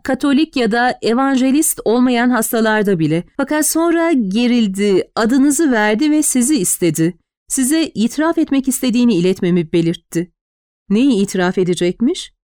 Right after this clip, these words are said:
Onu söylemedi. Ben de diğer aktörü Richard Draco'yu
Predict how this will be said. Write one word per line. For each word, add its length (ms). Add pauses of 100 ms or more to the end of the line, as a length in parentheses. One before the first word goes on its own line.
(160)
Onu 180
söylemedi. 680 (380)
Ben 220
de 320
diğer 380
aktörü 680
Richard 440
Draco'yu 640